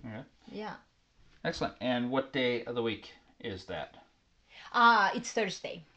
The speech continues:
Speaker 1: Thursday.
Speaker 2: Yeah.
Speaker 1: And Thursday's wealth.
Speaker 2: It's Thursday's wealth. It's abundance. It's creativity. Yes.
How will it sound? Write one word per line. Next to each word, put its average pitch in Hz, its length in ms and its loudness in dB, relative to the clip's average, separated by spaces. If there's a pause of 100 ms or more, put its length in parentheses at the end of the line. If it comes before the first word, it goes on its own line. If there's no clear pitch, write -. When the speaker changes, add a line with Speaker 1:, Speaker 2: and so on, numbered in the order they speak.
(100)
Speaker 1:
Thursday. 107 500 -2
Speaker 2:
Yeah. 170 220 -8 (280)
Speaker 1:
And 120 160 -4
Thursday's 143 640 2
wealth. 160 460 2
Speaker 2:
It's - 180 -12
Thursday's 262 640 4
wealth. 320 440 4
It's 214 200 -6
abundance. 233 720 0
It's 269 180 -8
creativity. 262 920 -2 (500)
Yes. - 600 -8